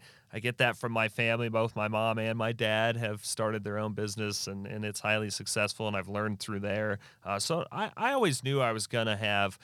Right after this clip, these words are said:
my own business. Um, you know, so I,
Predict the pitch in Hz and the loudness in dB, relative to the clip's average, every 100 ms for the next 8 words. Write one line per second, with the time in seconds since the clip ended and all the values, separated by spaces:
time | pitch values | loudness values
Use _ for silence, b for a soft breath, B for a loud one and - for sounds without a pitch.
0 | B B 110 107 104 110 107 104 104 113 | B B -4 0 2 0 0 0 0 0
1 | 107 - - - 95 92 90 92 - _ | -2 -2 -6 -6 -6 -4 -6 -10 -16 _
2 | _ _ _ _ 113 101 92 - 110 101 | _ _ _ _ -6 -4 -2 -2 0 -2
3 | B B B B - | B B B B -16